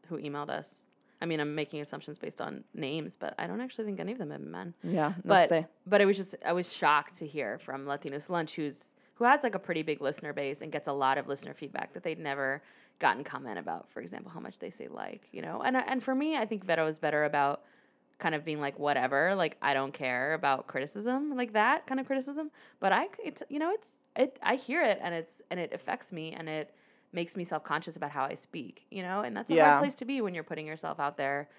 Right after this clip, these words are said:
Speaker 1: and putting your voice out there. Um, and I just, you know, I understand that people have opinions, and you're, you're,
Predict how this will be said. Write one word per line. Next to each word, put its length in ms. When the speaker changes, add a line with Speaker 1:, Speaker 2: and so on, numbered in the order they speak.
Speaker 1:
and 120
putting 180
your 120
voice 280
out 220
there. 380
Um, 440
and 160
I 40
just, 340
you 100
know, 320
I 120
understand 440
that 80
people 260
have 180
opinions, 460
and 120
you're, 260
you're, 360